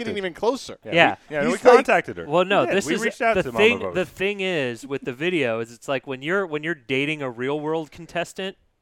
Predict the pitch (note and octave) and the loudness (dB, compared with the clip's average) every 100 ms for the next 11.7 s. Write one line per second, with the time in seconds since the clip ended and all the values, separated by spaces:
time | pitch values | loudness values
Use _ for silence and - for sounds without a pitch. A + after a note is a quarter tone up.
0 | _ _ _ D3 G3+ A3+ G#3 C4+ F#3+ F3 | _ _ _ -16 -12 -6 -2 0 0 -2
1 | - - A#3 A#3+ F3+ F3+ F#3+ F3+ F#3+ G#3 | -8 -4 -4 -4 -6 -6 -4 -6 -8 -8
2 | G#3+ G#3 A3 C#4+ A2+ F#3+ G3+ A#3+ E4 C#4 | -6 -4 -2 -2 0 4 6 6 6 6
3 | B3 F#3+ G#3 G#3+ B3 A3+ F#3 F3+ A#3+ D4 | 6 4 4 4 2 -2 -2 -2 -2 -2
4 | C3+ - E3+ F#3 G3 F3+ F#3 F3 F#3+ G#3 | -6 -6 -10 -10 -12 -10 -10 -10 -10 -10
5 | D#3 D3+ F3 F3 F3 _ _ _ _ - | -14 -10 -6 -4 -6 _ _ _ _ -18
6 | F3+ - - - - G3 G#3+ - G3 G3+ | -18 -18 -18 -14 -4 -4 -4 -2 -2 -2
7 | G3 D#3 D3+ C3+ E3 F#3 F3+ D#3+ - - | -4 -4 -4 0 2 4 2 0 -2 -4
8 | E3+ - - E3 G3 F3+ C#3+ C#3 F#3+ G#3+ | 0 2 4 6 6 2 -2 -4 -4 -4
9 | - D#3+ F#3 G3+ G3+ F3 E3 - F3 - | -6 -2 0 0 -4 -8 -12 -10 -10 -8
10 | D#3 D3+ C#3+ B2 D3+ D#3 D#3 C3+ C3 A#2+ | -10 -10 -14 -12 -14 -12 -12 -8 -8 -8
11 | F#3+ - B3 A3 G3 F#3+ E2 | -14 -10 -8 -8 -8 -8 -10